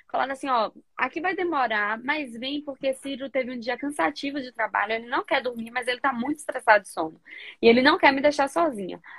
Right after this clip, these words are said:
Aí a doula ia vir só pra fazer uma visita e tudo mais, e já era meia-noite e ia voltar na cabeça dela. Quando ela desceu do Uber na porta de casa, galera,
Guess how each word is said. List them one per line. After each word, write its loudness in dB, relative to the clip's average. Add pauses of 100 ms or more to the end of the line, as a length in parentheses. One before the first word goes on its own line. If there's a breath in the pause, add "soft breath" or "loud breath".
(100)
Aí 8
a 4
doula 4
ia -4
vir -10
só -6
pra -10
fazer -6
uma -2
visita -4
e -6
tudo -6
mais, -2
e -14
já -4
era -4
meia-noite -4
e -8
ia -4
voltar 0
na -10
cabeça -8
dela. 0 (400 loud breath)
Quando 2
ela 8
desceu 6
do 0
Uber 0
na -2
porta 2
de -8
casa, -4
galera, 4